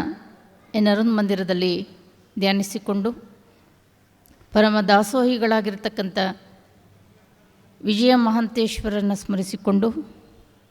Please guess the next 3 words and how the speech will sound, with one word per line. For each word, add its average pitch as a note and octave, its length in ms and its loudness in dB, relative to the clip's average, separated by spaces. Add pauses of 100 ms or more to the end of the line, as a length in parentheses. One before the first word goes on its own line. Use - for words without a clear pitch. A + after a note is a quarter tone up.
(680)
ಮಹಾಂತ B3 400 2 (120)
ಜೋಳಿಗೆಯ G#3 500 2 (1080)
ಹರಿಕಾರರಾದಂಥ G#3 1080 2